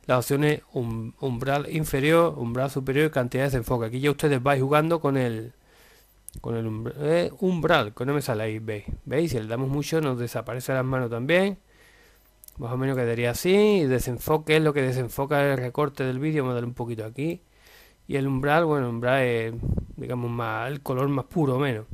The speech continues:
Y nada, y con esto, como veis, le vamos a dar al play.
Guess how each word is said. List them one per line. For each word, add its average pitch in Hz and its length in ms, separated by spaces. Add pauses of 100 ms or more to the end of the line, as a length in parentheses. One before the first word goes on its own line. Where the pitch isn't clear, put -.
(1600)
Y 117 100
nada, 156 240
y 151 40
con 123 180
esto, 180 320
como 123 240
veis, 143 140
le 147 60
vamos 107 260
a - 20
dar 113 160
al 120 120
play. 190 440